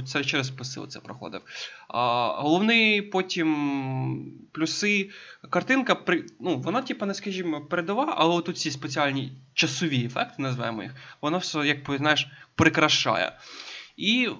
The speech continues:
що, звісно, витягує гру? Звісно ж, сюжет. І Мізинець, він же ж, е, я не пам'ятаю актора,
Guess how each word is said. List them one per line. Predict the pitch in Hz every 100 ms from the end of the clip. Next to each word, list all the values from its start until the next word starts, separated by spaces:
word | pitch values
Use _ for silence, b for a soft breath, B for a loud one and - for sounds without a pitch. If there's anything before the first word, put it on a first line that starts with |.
| -
що, | - 226 220
звісно, | 185 202 202 180 165
витягує | 165 160 131 123
гру? | 127 - - -
Звісно | 247 370 226
ж, | 170
сюжет. | - 131 78 73 -
І | 202 226 156 - -
Мізинець, | 156 160 254 247 131 -
він | 135 135
же | 127
ж, | - - 127
е, | 123 120
я | 123
не | 123
пам'ятаю | 123 120 117
актора, | - 131 107